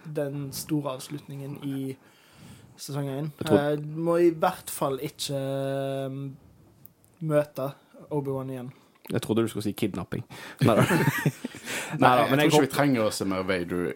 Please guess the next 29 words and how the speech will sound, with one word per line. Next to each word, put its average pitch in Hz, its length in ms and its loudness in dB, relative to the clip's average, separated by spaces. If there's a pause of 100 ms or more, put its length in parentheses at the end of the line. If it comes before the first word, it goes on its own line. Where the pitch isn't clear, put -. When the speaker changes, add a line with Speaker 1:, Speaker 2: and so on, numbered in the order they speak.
Speaker 3:
i 104 100 0 (300)
Obi-Wan 101 360 0
sin, - 140 -8
men 117 180 2
jeg, 120 260 2
jeg 113 220 -2
er 104 40 -2
litt 104 180 -2
sånn, 95 320 0 (360)
Speaker 2:
Mm. 117 300 2
Speaker 3:
jeg 120 100 4
vil 107 80 0
ikke 101 160 -2
ha 98 200 0
f-, - 260 -10
mer. 80 260 -4 (680)
Jeg, 110 120 6
jeg, 110 200 2
jeg 98 100 0
er 110 80 2
bare 101 120 2
veldig 95 200 -2
fornøyd 95 400 -2
med 87 160 -4
å - 60 -18
ta 92 160 2
disse 87 180 -4
seks - 260 -4
episodene 92 600 -4